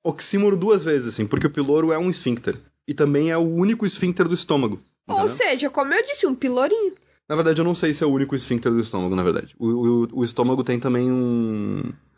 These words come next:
Speaker 1: Aquela parada lá no es-, no esôfago, tá ligado? Tipo,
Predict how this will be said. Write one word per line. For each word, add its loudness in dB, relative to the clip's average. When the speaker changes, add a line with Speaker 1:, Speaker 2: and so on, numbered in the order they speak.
Speaker 1:
Aquela 0
parada -2
lá 2
no 0
es-, -2
no 2
esôfago, 0
tá -2
ligado? 0
Tipo, -2